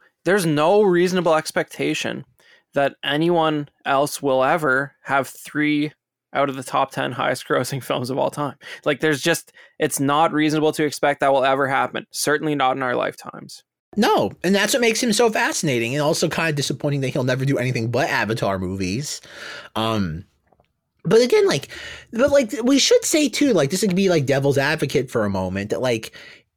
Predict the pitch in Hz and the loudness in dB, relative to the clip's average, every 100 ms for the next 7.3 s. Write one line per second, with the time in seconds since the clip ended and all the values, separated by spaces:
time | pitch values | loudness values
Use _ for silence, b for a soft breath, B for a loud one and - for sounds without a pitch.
0 | _ _ _ _ - 240 226 143 254 247 | _ _ _ _ -6 -2 -2 0 0 0
1 | 240 247 214 226 208 190 196 156 - 220 | 2 2 4 2 4 2 2 2 0 -2
2 | 175 175 226 294 - 165 139 143 165 180 | 0 0 0 2 2 2 4 4 4 4
3 | 151 147 - - 185 151 - 127 127 - | 2 0 -2 0 0 0 -2 -4 -4 -2
4 | 156 135 117 - 120 151 165 156 127 143 | -2 0 -2 -4 -2 2 2 2 2 4
5 | 165 160 135 151 143 131 - - - 139 | 6 4 2 0 0 -2 -6 -4 0 0
6 | 131 127 - 123 123 123 127 117 117 - | 0 -2 -4 -2 -2 0 0 0 0 0
7 | 247 - | 0 -2